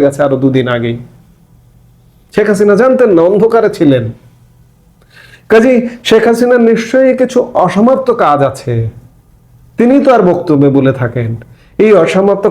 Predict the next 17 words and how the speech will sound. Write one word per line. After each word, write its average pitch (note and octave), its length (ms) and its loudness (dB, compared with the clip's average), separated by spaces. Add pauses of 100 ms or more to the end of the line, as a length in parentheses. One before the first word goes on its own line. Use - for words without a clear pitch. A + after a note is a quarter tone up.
কাজগুলো D3 460 0 (120)
করবার D3+ 420 2
জন্য C#3+ 220 2 (1120)
কমপক্ষে A#3 680 0 (260)
এক F#3 80 0 (120)
টার্ম F3+ 200 0 (100)
তিনি D#3+ 140 2 (100)
বাংলাদেশ C#3 380 2 (200)
সরকার C3+ 420 -4
প্রধান B2+ 280 -2 (100)
হবেন। A#2+ 300 -6 (240)
আর D3 140 -2
আওয়ামী E3+ 280 2
লীগের F#3+ 240 2 (120)
নেতৃত্বে D#3+ 480 -2 (100)
তো E3 80 0 (260)
অবশ্যই, C3+ 580 -2